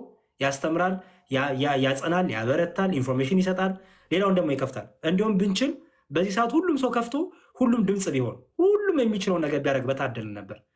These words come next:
እም፣ እንዲያው በጣም ይገርማል የእኛ ባህሪ። ህብረት፣ ህብረት ሲባል፣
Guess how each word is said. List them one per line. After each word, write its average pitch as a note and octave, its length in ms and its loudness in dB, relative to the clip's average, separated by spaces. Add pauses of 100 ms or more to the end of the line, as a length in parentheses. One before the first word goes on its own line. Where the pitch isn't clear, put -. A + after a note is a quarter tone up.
(1040)
እም፣ A2 200 -6
እንዲያው C3+ 260 2
በጣም G3 220 0
ይገርማል D3 380 0
የእኛ D#3 280 2
ባህሪ። E3+ 300 -2 (1160)
ህብረት፣ D#3 420 -2
ህብረት E3+ 320 -2
ሲባል፣ G#3 380 -2